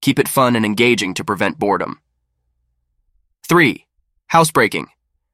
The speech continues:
Housebreaking your Bulldog puppy can be a bit challenging due to their stubborn nature. Consistency is key here. Take your pup outside at regular intervals,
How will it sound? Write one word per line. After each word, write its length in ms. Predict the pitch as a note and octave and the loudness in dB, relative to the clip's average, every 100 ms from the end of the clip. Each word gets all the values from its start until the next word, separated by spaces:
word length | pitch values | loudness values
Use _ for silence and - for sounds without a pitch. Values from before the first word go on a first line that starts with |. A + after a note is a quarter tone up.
| _ | _
Housebreaking 520 | - F3+ - F3 E3 D#3 | 2 2 2 2 4 2
your 80 | |
Bulldog 460 | C3+ C#3 B2+ A2+ G2+ | 4 2 4 2 2
puppy 300 | A#2 G2 F#2+ | -2 -2 -2
can 140 | A#2 | -2
be 120 | A2+ B2+ | 0 2
a 40 | |
bit 160 | A#2 - | 2 0
challenging 600 | - D3+ C#3 A2 G2 F2+ | 0 2 2 0 -2 -2
due 120 | A2+ | 0
to 120 | G#2+ | 0
their 120 | G2 | -2
stubborn 400 | F#2+ - A2 G#2+ | 0 0 0 0
nature. 440 | G#2+ A#2 - - _ _ _ _ - | 0 -2 -4 -8 _ _ _ _ 0
Consistency 640 | D#3 G3+ G#3 F#3+ E3 D#3 | 2 2 2 0 0 0
is 100 | D3+ | 0
key 220 | - D#3+ | 0 0
here. 280 | B2+ G2 - _ _ _ _ _ _ | 0 -2 -6 _ _ _ _ _ _
Take 180 | - D#3+ | 0 2
your 100 | E3+ | 2
pup 200 | E3 D3+ | 2 4
outside 460 | C3+ C3 D3 C3+ G#2+ | 2 2 2 4 2
at 80 | |
regular 340 | A2+ A2 A2+ A#2 | 0 0 2 2
intervals, 460 | B2+ F2+ D#2+ - | 2 0 -4 -8